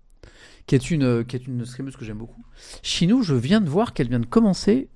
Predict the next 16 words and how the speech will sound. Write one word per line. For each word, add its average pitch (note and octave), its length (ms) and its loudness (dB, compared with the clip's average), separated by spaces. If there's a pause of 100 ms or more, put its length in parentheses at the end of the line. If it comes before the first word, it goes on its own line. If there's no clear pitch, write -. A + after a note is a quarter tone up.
(120)
une, B2 220 6
euh, G#2 840 0 (960)
une B2 140 0
carrière F3+ 260 4
en - 60 0
télévision, D3 420 -4 (220)
mesdames G#2+ 220 -8
et G#2 40 -10
messieurs. G2+ 280 -14 (4000)
Dix D#3+ 160 -10
K A#3+ 100 -2
viewers, G#3+ 420 0
il E3+ 60 0
fait F#3 140 2
des E3 100 2
matières. E3 320 -2